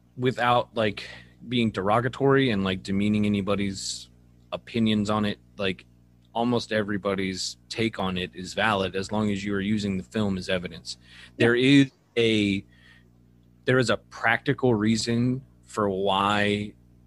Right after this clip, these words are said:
Speaker 1: um, the ending was filmed the way it was, aside from the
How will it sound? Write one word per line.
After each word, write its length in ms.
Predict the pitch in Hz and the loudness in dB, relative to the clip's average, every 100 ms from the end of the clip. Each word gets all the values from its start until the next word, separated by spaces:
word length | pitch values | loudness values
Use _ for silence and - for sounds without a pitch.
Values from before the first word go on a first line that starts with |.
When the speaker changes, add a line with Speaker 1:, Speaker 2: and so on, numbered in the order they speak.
| _ _ | _ _
Speaker 1:
um, 500 | 101 98 95 90 87 87 | -4 -2 -2 -4 -12 -12
the 180 | 104 - | -12 -2
ending 280 | 107 113 110 | 2 2 2
was 160 | 98 | -2
filmed 420 | - 110 110 107 | -4 0 0 0
the 60 | 101 | 0
way 100 | 104 | 0
it 100 | 98 | 0
was, 340 | 95 104 101 | 0 0 0
aside 440 | 98 104 104 104 98 | -4 -2 0 0 -2
from 320 | 113 104 98 | -2 -2 -2
the 180 | 92 | -4